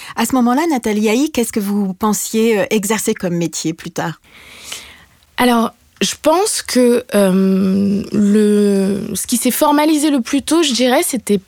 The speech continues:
Speaker 2: prof de maths, pour être originale. <laughs> Euh, j'aimais beaucoup les maths et, et j'ai toujours aimé, euh, partager, euh,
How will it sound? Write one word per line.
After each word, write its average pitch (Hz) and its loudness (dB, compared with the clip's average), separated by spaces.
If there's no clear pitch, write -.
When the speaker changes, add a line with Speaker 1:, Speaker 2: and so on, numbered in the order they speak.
Speaker 2:
prof 254 0
de 214 2
maths, 226 0
pour 196 -4
être - -6
originale. 196 0
<laughs> 262 2
Euh, 202 2
j'aimais 233 2
beaucoup 226 0
les 208 4
maths 254 2
et, 214 2
et 196 2
j'ai 190 0
toujours 262 0
aimé, 208 2
euh, 175 0
partager, 190 0
euh, 160 -2